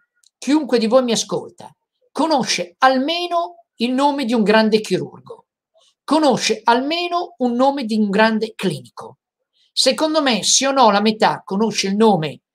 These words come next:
di un importante epidemiologo, sì e no, la metà. Credo che nessuno conosca il nome di qualche medico impegnato nella medicina preventiva,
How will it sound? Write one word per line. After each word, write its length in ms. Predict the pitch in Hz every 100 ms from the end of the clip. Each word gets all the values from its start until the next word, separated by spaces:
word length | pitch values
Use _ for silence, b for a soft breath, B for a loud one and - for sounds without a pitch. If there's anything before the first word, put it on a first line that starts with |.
| _ _
di 180 | 175
un 140 | 254 220
importante 720 | 214 - 208 208 240 226 196
epidemiologo, 840 | - 196 190 185 160 156 175 240
sì 320 | 311 - - 240
e 60 |
no, 160 | 220 180
la 100 | 165
metà. 460 | 196 190 - 214 220 _ _ _ _ _ _
Credo 320 | - 240 226
che 120 | 220 220
nessuno 480 | 208 - 254 254
conosca 480 | 240 185 196 190 202
il 80 | 175
nome 360 | 180 180 208 208 b _
di 180 | 160 175
qualche 340 | 202 202 202
medico 560 | 180 190 196 214 214 B B
impegnato 580 | - 185 185 175 175 175
nella 180 | 185 180
medicina 440 | 165 151 - 156
preventiva, 580 | 151 151 139 - - -